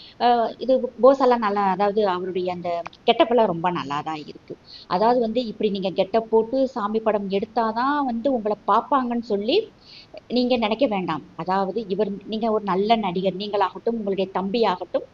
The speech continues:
கண்டிப்பாக நல்ல நடிகர் தான். ஆனா, இப்ப மக்கள் உங்க மேல வந்து இருக்கிற கோபம் வந்து, நீங்க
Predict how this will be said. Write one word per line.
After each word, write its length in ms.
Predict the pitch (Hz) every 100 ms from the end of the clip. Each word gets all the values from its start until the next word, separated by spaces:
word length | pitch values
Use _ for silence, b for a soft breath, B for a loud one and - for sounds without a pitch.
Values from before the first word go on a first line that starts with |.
| B B -
கண்டிப்பாக 640 | 208 247 339 339 269 285
நல்ல 300 | 220 175 196
நடிகர் 440 | 190 170 180 175
தான். 120 | 165 - - -
ஆனா, 500 | 160 170 180 185 202 180 B B
இப்ப 300 | - 220 226
மக்கள் 380 | 208 220 - 403
உங்க 220 | 262 220
மேல 280 | 208 226 262
வந்து 280 | 220 220 233
இருக்கிற 300 | 214 - 247 -
கோபம் 500 | 254 381 440 359 226
வந்து, 480 | 214 214 247 277 - -
நீங்க 580 | - 214 220 208 202 240